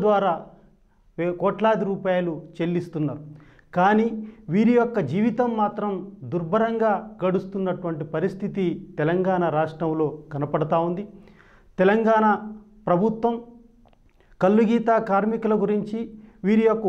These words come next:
ఉపాధి గురించి ఆలోచించకుండా లిక్కర్, బీరు, బ్రాండీ వీటి మీదనే వారి యొక్క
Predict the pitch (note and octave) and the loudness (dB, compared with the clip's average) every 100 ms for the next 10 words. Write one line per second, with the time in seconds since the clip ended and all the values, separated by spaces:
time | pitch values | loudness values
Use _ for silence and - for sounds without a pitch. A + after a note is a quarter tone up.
0 | D#3 G#3+ A#3 A#3 A3 A#3 A3 A3 G#3 D#3 | 0 2 2 2 0 -2 -2 -4 -6 -2
1 | D#3 G3+ G#3+ G#3+ G3+ G3 F#3+ F3+ G3 - | 0 2 0 -2 -6 -6 -4 -4 -4 -8
2 | - - _ _ - E3+ G#3+ G#3+ A#3 D3+ | -18 -20 _ _ -4 0 0 2 2 2
3 | - - B2+ G3+ A3+ A3 A3 D3+ F3+ F#3+ | -4 -10 -2 2 2 2 2 2 2 4
4 | G#3+ G#3+ G#3+ - - - - C#3 E3 A3+ | 4 2 0 -6 -14 -16 -16 -4 2 4
5 | A#3+ B3 A#3+ B3+ B3 F#3 - - - _ | 4 4 4 2 2 -2 -8 -16 -20 _
6 | _ _ _ - F3+ F#3+ F#3 F3+ | _ _ _ -2 0 2 0 -2